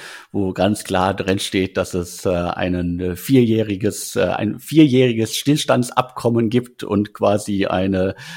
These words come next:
äh, eine Nicht-Wettbewerbsklausel gibt. Und dementsprechend, das kann jeder sozusagen in dem Dokument, das man mit,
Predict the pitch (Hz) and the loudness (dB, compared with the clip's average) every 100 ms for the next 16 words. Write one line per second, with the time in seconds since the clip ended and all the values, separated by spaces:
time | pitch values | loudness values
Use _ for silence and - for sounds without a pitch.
0 | - - 90 82 92 95 90 90 90 - | -6 -2 -2 -2 -4 -2 -2 -4 -8 -2
1 | 101 120 - 117 123 104 101 - - 110 | -2 0 0 0 0 0 0 -2 -4 0
2 | 95 101 98 92 110 - - 101 95 98 | 2 2 -4 -2 -4 -4 -8 -4 -2 -4
3 | - 101 - 95 - 98 101 117 123 107 | -4 -4 -4 -6 -2 0 2 4 4 2
4 | 107 - 101 101 90 113 110 98 101 104 | -4 -2 -2 -2 -2 0 2 0 0 0
5 | 98 101 - - - 92 90 92 - | 0 -2 -6 -10 -6 -2 0 -2 -4